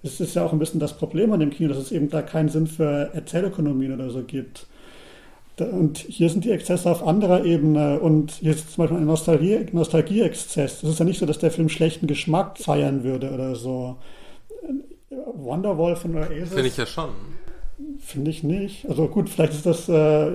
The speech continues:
Speaker 1: ich glaube eher, dass der Film daran appelliert, Wonderwall fanden wir auch mal irgendwie in unserer Jugend super.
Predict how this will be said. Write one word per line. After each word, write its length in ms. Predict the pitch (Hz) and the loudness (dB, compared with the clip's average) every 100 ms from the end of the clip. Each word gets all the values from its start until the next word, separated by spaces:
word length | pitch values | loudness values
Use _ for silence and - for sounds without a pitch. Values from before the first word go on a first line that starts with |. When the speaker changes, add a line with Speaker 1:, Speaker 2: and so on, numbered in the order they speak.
| 269 - | -6 -14
Speaker 1:
ich 120 | - | -2
glaube 260 | 156 190 226 - - 339 | 2 2 2 -6 -8 0
eher, 120 | 180 | 2
dass 100 | 180 | 2
der 80 | 175 | 0
Film 200 | 170 170 | 2 4
daran 200 | 165 165 | 6 4
appelliert, 540 | 165 165 147 165 156 | 2 -2 2 4 4
Wonderwall 560 | 131 156 175 143 151 151 | 2 4 4 4 4 2
fanden 360 | 151 156 156 143 | 0 -2 0 -2
wir 120 | 156 | -2
auch 100 | 175 | 0
mal 360 | 160 143 135 139 | 0 2 0 0
irgendwie 420 | 139 127 131 131 | -2 0 0 0
in 340 | 131 - 143 | -2 -2 -2
unserer 260 | 147 127 135 | -2 -2 -4
Jugend 560 | 131 139 135 123 - - | -4 -2 -4 -6 -14 -10
super. 640 | - - 151 135 131 | -6 -4 -4 -6 -8